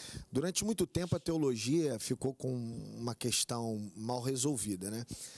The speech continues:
Mas no direito, nós somos colegas de profissão, nós sabemos disso.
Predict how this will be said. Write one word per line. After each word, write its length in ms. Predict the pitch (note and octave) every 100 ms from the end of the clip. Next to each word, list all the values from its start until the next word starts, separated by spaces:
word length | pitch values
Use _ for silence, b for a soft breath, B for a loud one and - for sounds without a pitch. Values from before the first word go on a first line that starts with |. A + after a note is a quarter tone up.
| B B
Mas 180 | A#2+ C3
no 140 | F3+
direito, 720 | E3+ C#3+ C3 D#3+ D3 - G#2+ G#2
nós 160 | A2+
somos 260 | - A#2 A2
colegas 440 | - A#2 A#2 A#2
de 80 | G#2+
profissão, 380 | A2+ G#2+ - C#3
nós 140 | C#3
sabemos 380 | - C#3 C#3+ C3
disso. 220 | A2 -